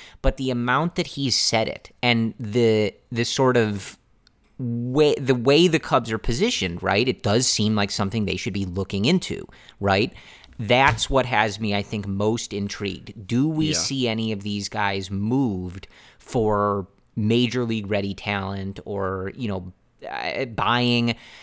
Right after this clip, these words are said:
Speaker 1: you know, th-, there was that scenario this past trade deadline, right, where I think,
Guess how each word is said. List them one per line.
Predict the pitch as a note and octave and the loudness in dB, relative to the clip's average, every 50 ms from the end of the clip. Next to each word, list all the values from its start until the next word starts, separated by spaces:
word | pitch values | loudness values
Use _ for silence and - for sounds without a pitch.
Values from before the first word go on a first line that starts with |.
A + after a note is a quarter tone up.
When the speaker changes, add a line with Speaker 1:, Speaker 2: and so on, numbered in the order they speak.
| - - | -16 -6
Speaker 1:
you | - D#3+ | -2 0
know, | D3+ C3 A2 | 2 2 2
th-, | G#2+ B2 B2 - | 2 2 0 2
there | A#2 A#2+ B2 | 4 2 4
was | A#2+ A#2 | 2 2
that | - C3 B2 - | 2 2 0 0
scenario | - - C3+ B2+ B2+ B2 B2 B2 A#2+ A#2 A2+ A2+ A2+ G#2+ A2 | -2 -4 -2 0 0 2 2 2 2 2 2 4 2 2 2
this | G2 G#2+ A2 G#2 - | 0 0 0 0 2
past | - - A#2 A2+ A#2 - - | 0 0 0 0 -4 -6 -8
trade | - A#2 G#2+ G#2 F#2+ | -6 -4 -4 -2 0
deadline, | G#2 G2+ G2 F#2+ G2+ G2+ G2+ G2+ G2 G2 | 0 -2 0 0 -2 -2 -2 -2 -2 -2
right, | G2+ G2+ G2+ G#2 | -2 -2 -2 -2
where | - G#2+ G#2 G2+ G2 G2 - | -2 -2 -2 -2 -2 -2 0
I | - G#2+ G#2 | 0 -2 -2
think, | - G#2+ G#2 G2 - - - | -2 -4 -6 -6 -6 -10 -18